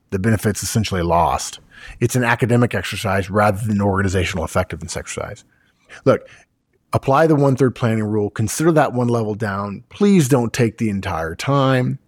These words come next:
Use a warning order when you can and hold your managers to the same standard. It's not foolproof, folks.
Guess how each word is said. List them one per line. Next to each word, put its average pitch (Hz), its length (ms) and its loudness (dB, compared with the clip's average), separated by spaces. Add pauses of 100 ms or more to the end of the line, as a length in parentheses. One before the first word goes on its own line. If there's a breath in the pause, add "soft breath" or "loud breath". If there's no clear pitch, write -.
(560 soft breath)
Use 175 280 4
a 151 40 4
warning 117 420 2
order 107 280 0
when 101 220 -2
you 90 100 -8
can 120 640 -2
and 98 120 -14
hold 123 440 2
your 120 100 2
managers 104 520 -2
to - 100 -8
the 92 80 -6
same 98 300 -2
standard. 85 520 -6 (340 loud breath)
It's 120 220 0
not 180 260 2
foolproof, 156 680 2
folks. - 580 0